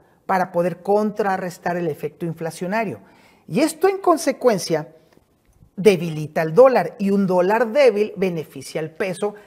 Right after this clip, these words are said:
relativamente. Beneficia al peso,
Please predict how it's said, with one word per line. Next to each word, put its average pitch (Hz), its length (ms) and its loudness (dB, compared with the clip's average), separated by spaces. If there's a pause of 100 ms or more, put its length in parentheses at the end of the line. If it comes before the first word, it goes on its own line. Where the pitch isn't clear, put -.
(120)
relativamente. 160 1000 -4 (480)
Beneficia 147 500 -4
al 233 80 -2
peso, 247 400 -2